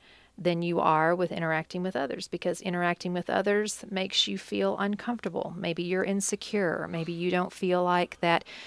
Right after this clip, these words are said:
you're adequate. Maybe you feel socially awkward. Um, or maybe you just don't wanna be bothered with people. Maybe you just don't want anyone to ask anything of you,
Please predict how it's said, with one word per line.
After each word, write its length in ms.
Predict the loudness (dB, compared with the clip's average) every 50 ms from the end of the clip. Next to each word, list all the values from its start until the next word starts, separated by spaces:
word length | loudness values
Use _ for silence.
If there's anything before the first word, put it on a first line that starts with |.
| -18 -4 _
you're 180 | 2 2 6 6
adequate. 520 | 6 6 6 4 2 0 0 0 0 0
Maybe 220 | -2 -2 -2 -2
you 180 | -4 -4 -4 -6
feel 340 | -4 -4 -2 0 0 0 -2
socially 500 | -4 -2 -2 -2 -2 -2 -2 -2 -4 -2 2
awkward. 580 | 4 4 4 2 2 0 0 0 0 -2 -4 -10 -18 -20 -20 -20 -20 -20 -10 _
Um, 600 | 0 2 4 4 4 4 4 2 0 -2 -4 -12 -16 -20 _ 4
or 140 | 4 4 6
maybe 240 | 6 4 4 4 2
you 180 | 0 0 2
just 260 | 2 2 2 2 4
don't 160 | 2 2 4 4
wanna 160 | 2 2 2
be 120 | 2 2
bothered 400 | 4 4 4 4 4 0 -2 0
with 160 | -2 -4 -4
people. 360 | -4 -10 -10 -6 -6 -6 -6 -4
Maybe 260 | -6 -4 -4 -2 -2 -4
you 200 | -4 -4 -4 -4
just 200 | -4 -4 -4 -2
don't 160 | -2 -2 0
want 140 | 0 0 0
anyone 300 | 0 0 0 0 0 0
to 140 | -2 -2 0
ask 300 | 0 0 0 0 -2 -2
anything 380 | -2 -2 -2 -2 -4 -4 -2 -2
of 160 | -4 -6 -6
you, 260 | -8 -10 -10 -10 -12